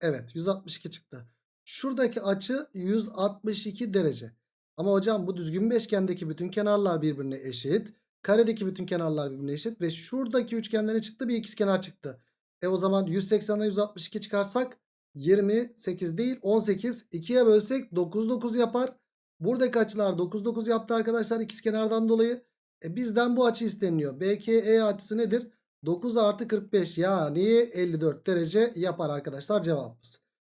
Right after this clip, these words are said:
Böylelikle sorumuzun cevabı Akçay oldu. Aşağıda düzgün altıgen şeklindeki eş fayanslar ile kaplanmış dikdörtgen zemin gösterilmiştir. Dikdörtgen zemin şurası kaç derece arkadaşlar? Doksan derece. Peki bizden,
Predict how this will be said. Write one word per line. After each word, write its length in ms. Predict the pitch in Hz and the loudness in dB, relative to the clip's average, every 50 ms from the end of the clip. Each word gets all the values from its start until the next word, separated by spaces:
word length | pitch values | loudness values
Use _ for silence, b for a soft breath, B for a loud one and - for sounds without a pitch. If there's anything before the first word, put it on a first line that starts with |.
| - | 0
Böylelikle 580 | 190 220 233 226 208 185 175 - - 202 233 233 | 4 6 6 8 6 4 2 2 2 2 4 4
sorumuzun 480 | - - 233 226 214 185 165 156 147 147 | 4 2 6 6 6 6 4 0 -2 2
cevabı 400 | 175 214 214 190 170 151 147 160 | 2 4 4 4 4 2 0 -4
Akçay 680 | 160 170 196 196 196 - 214 214 226 240 254 262 - - | -2 -2 -2 -2 -2 2 4 6 6 6 4 2 -2 -2
oldu. 320 | 170 151 135 117 117 - _ _ _ _ _ _ _ _ _ _ _ _ _ _ _ _ _ _ _ _ _ _ _ _ _ _ _ - | -2 -2 -2 -2 -8 -14 _ _ _ _ _ _ _ _ _ _ _ _ _ _ _ _ _ _ _ _ _ _ _ _ _ _ _ -2
Aşağıda 440 | - 185 190 247 240 254 254 285 240 | 0 2 4 6 6 6 6 4 2
düzgün 220 | 262 240 240 269 269 | 2 0 0 2 2
altıgen 420 | 269 262 247 220 190 233 226 226 | 2 2 2 2 2 2 4 4
şeklindeki 760 | 220 226 - 220 220 220 - 214 208 202 196 196 196 196 196 185 | 2 0 0 -2 -2 -2 -2 -2 -2 2 2 0 0 0 0 4
eş 220 | 202 233 240 - | 4 4 4 4
fayanslar 460 | - 220 214 208 208 208 208 214 233 214 | 0 2 2 4 4 2 0 0 0 2
ile 160 | 202 196 196 | 2 2 2
kaplanmış 540 | 190 202 202 196 190 175 175 180 165 - - | 0 0 -2 0 -2 -2 -2 -4 -6 -8 -12
dikdörtgen 520 | 196 196 - 208 208 202 - 233 233 226 | -10 -2 0 0 0 2 0 0 0 2
zemin 300 | 185 190 202 233 240 226 | 2 2 2 2 2 2
gösterilmiştir. 680 | 202 196 196 190 196 185 185 180 165 - - 147 139 180 | 2 2 0 0 -4 -4 -4 -4 -6 -6 -8 -10 -10 -8
Dikdörtgen 500 | 254 240 - 269 262 254 254 254 233 220 | -10 -8 -2 -2 -2 -2 2 2 2 2
zemin 320 | 185 165 175 180 208 226 | 2 0 -2 -2 -4 -6
şurası 380 | - - - 233 233 214 220 - | -6 -8 -4 -2 -2 -2 -4 -4
kaç 240 | - 226 220 220 208 | -4 -4 -4 -2 -2
derece 220 | 202 180 165 175 | -4 -2 0 0
arkadaşlar? 560 | 175 170 170 175 165 170 165 226 240 226 190 | -2 -2 -2 -4 -6 -6 -6 -6 -6 -4 0
Doksan 420 | 196 196 190 - - 190 208 214 175 | -2 -2 -2 -2 -4 -4 -4 -2 0
derece. 420 | 170 156 143 117 131 120 120 - _ _ _ _ _ _ _ _ _ _ - | 0 0 0 -2 -6 -10 -12 -14 _ _ _ _ _ _ _ _ _ _ -4
Peki 440 | 226 220 214 226 226 226 226 226 - | -4 -2 0 4 4 4 4 2 -2
bizden, 560 | 190 202 196 190 220 220 233 247 240 - _ | -8 -6 0 2 4 4 2 0 -4 -12 _